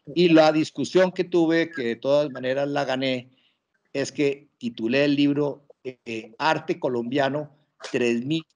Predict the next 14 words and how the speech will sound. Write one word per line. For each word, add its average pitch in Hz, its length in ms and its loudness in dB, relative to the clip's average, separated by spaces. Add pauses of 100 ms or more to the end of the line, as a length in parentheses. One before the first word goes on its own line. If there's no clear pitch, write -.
quinientos 156 520 -6
años 147 280 -2
de 120 80 -6
historia. 101 600 -4
O 123 100 -12
sea, 135 320 -2
le 113 240 -2
di 180 380 -4 (200)
carácter 131 520 -4 (520)
de 110 300 -8
arte - 640 -4 (280)
a - 80 -10
la 202 100 -6
orfebrería 127 800 -6